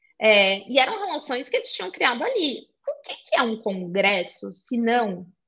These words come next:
você está com pessoas diferentes, escrevendo um projeto de lei, tendo que ceder e tendo que chegar num bem comum pra mobilizar algo,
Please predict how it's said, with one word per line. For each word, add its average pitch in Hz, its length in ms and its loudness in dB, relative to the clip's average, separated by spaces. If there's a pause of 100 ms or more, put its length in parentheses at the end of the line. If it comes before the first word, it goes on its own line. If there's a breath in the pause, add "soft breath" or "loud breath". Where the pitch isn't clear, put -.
(120)
você 247 320 2
está 214 580 2 (460)
com 233 220 2
pessoas 240 440 -2
diferentes, 247 960 -2
escrevendo 233 720 -2
um 381 80 -8
projeto 254 500 2
de 254 120 -6
lei, 214 440 -2 (280)
tendo 330 380 4
que 359 100 0
ceder 220 640 -2 (100)
e 262 100 -4
tendo 302 360 -2
que - 80 -10
chegar 254 320 2
num 269 200 -8
bem 262 200 -2
comum 254 440 -4
pra - 160 2
mobilizar 254 640 2
algo, 175 440 0